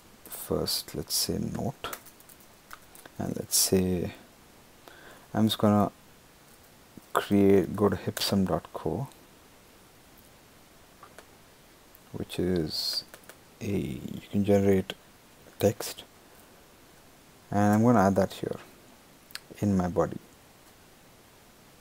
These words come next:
So the note has been created right now, which is why you've been, we've been redirected to the index page. How do we know that? There you go.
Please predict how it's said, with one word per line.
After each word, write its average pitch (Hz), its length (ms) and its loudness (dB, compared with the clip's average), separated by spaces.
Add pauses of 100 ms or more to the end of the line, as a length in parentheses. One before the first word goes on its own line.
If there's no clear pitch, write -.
(300)
So - 180 4
the 110 80 8
note 127 240 4
has 104 120 6
been 98 240 2
created - 480 -4
right - 240 -6
now, - 120 -14 (640)
which - 180 0
is 101 120 6
why 101 480 10 (180)
you've 98 360 0
been, 92 500 0 (400)
we've 98 260 0
been 95 440 4 (760)
redirected 98 600 6 (100)
to 98 60 -4
the 87 160 -4
index 82 340 -2
page. - 420 -6 (1080)
How 92 100 4
do 92 100 6
we 92 80 6
know 90 160 0
that? 135 220 2 (1040)
There 92 180 4
you - 80 0
go. - 160 -6